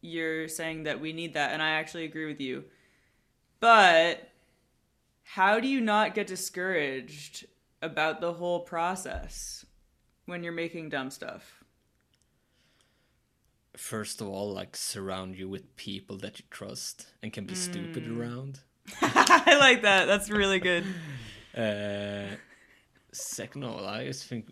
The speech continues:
Speaker 2: we live in, we live in, uh, such a modern age where you can just delete stuff if you don't. If, it's like, just
Speaker 1: True.
Speaker 2: try it out, be silly, be stupid, and then just press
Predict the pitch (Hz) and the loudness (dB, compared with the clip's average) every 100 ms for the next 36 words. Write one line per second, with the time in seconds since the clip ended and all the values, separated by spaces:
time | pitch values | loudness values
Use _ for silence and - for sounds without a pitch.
0 | - 117 120 151 139 131 120 107 - _ | -14 -4 -2 2 2 2 0 0 -6 _
1 | _ _ _ - 127 135 104 98 98 101 | _ _ _ -8 -4 -4 -4 -4 -6 -10
2 | - _ _ 104 98 98 98 98 104 _ | -16 _ _ -12 -10 -8 -10 -10 -12 _
3 | _ _ _ _ - - 107 113 104 104 | _ _ _ _ -12 -10 -8 -6 -6 -6
4 | 104 101 104 104 - - 98 98 95 - | -6 -6 -6 -8 -12 -12 -10 -10 -10 -12
5 | 98 95 - - - - _ _ _ 113 | -12 -10 -12 -16 -20 -20 _ _ _ -16
6 | 113 113 - - - - - 135 - - | -14 -16 -16 -14 -12 -14 -16 -18 -16 -16
7 | - - - - - - 127 - - - | -18 -10 -10 -8 -10 -8 -6 -6 -8 -14
8 | - - - _ - 127 - - _ - | -20 -20 -20 _ -6 -6 -6 -14 _ -8
9 | 233 180 185 185 - - - - _ - | -4 -2 -2 -6 -18 -20 -20 -20 _ -14
10 | - 151 143 139 135 135 135 135 135 - | -2 2 4 4 6 6 6 4 -2 -16
11 | _ _ - 131 123 120 - 127 120 120 | _ _ -16 -6 -4 -4 -4 -4 -2 -2
12 | 120 113 120 117 - - 127 120 123 120 | -2 -4 -4 -4 -4 -4 -6 -4 -6 -4
13 | 117 110 - 113 113 110 107 - - 113 | -4 -6 -8 -6 -4 -4 -4 -8 -12 -10
14 | 113 - - | -8 -10 -12